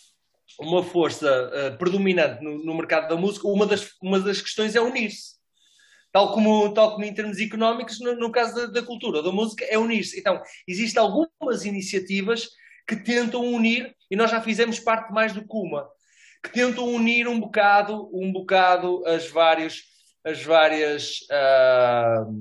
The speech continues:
os vários cenários musicais que estão a acontecer. Nós já tivemos integrado num projeto, nós e outros projetos, eh, e outros grupos nacionais também, e outras,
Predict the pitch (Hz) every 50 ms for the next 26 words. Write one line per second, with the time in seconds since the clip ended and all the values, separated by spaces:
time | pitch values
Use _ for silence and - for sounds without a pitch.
0 | 110 110 - - - 208 202 196 190 - - 202 202 202 196 190 180 165 185 175
1 | 165 170 170 180 180 170 170 - - - 180 170 - 165 165 151 117 - - 135
2 | 120 120 135 170 202 220 214 240 233 220 226 214 214 202 190 175 190 185 185 -
3 | 170 160 160 147 143 - 170 208 220 190 - - 170 - - 190 196 175 147 -
4 | 123 120 127 151 185 247 269 - - 208 - - - - - - 170 175 170 -
5 | - - _ _ _ _ _ _ _ 170 175 170 160 156 156 156 147 156 160 156
6 | 160 165 180 175 170 165 - - 180 175 185 180 - 165 170 170 170 - 160 156
7 | 156 165 165 156 - - 123 123 151 170 165 143 131 131 135 135 127 123 131 131
8 | 120 -